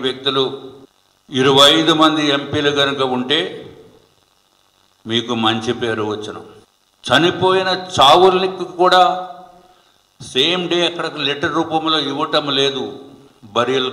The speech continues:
గ్రౌండ్లో సర్టిఫికెట్ తర్వాత ఇస్తారంట. ఎంతమంది చనిపోతున్నారో ప్రజల్ని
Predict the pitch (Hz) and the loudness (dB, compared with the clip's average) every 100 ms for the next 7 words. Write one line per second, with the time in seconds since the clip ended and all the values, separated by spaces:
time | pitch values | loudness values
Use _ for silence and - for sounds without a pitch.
0 | 117 113 123 127 117 107 90 - 110 110 | -4 -2 0 -2 -2 -4 -6 -8 -10 -8
1 | 127 123 113 104 - - - _ _ _ | -12 -12 -14 -16 -18 -20 -20 _ _ _
2 | _ _ _ _ _ 104 110 120 135 143 | _ _ _ _ _ -4 0 2 0 0
3 | 139 120 135 113 98 85 - - - _ | -4 -6 -6 -4 -6 -12 -18 -20 -20 _
4 | _ _ _ _ _ _ _ _ _ _ | _ _ _ _ _ _ _ _ _ _
5 | _ _ _ _ 107 123 143 151 127 120 | _ _ _ _ -4 -2 0 0 0 0
6 | 139 147 151 143 139 135 139 127 123 117 | 0 -2 -2 -2 -2 -2 -4 -4 -6 -4
7 | 107 107 120 139 - - - _ _ _ | -4 -4 -6 -8 -12 -20 -20 _ _ _
8 | _ _ _ _ _ _ 113 113 151 147 | _ _ _ _ _ _ -6 -2 -2 -2
9 | 151 | -2